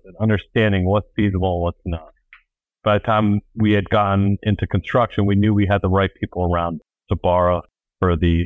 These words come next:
superstructure concrete, who has a breadth of projects underneath their belt, including the Jenga building, and moma, a number of buildings in New York City, which are pretty significant, and Urban Foundation and Engineering, obviously.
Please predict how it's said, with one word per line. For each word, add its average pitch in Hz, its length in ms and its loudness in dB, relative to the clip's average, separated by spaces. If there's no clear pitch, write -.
superstructure 95 480 -2
concrete, 92 580 -2
who 95 100 2
has 87 180 0
a - 60 -20
breadth 110 200 0
of 95 80 -4
projects 92 400 0
underneath 90 380 2
their 87 140 0
belt, 90 320 2
including 95 420 0
the 95 80 0
Jenga 92 420 0
building, 87 360 -2
and 90 440 -2
moma, 98 420 2
a 98 40 -2
number 98 280 2
of 87 60 -2
buildings 90 340 0
in 98 80 0
New 95 60 2
York 87 140 -2
City, 92 140 2
which 87 240 -2
are 85 180 -2
pretty 110 220 0
significant, 95 640 0
and 101 420 2
Urban 117 280 0
Foundation 113 500 0
and 104 160 2
Engineering, 98 540 0
obviously. 95 640 -2